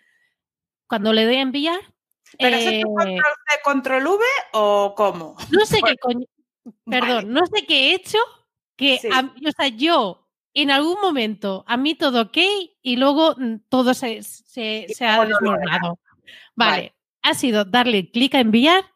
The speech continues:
Speaker 1: y, eh, siete personas, siete personitas, que muchas gracias, <laughs> pero claro, al primero dices, "Vale, gracias".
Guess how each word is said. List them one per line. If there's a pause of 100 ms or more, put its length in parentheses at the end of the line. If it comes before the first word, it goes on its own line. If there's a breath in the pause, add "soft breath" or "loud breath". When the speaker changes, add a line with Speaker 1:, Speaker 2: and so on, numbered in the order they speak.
(160)
Speaker 1:
y,
eh,
siete
personas, (720)
siete
personitas, (340)
que
muchas
gracias,
<laughs>
pero
claro,
al
primero
dices,
"Vale,
gracias".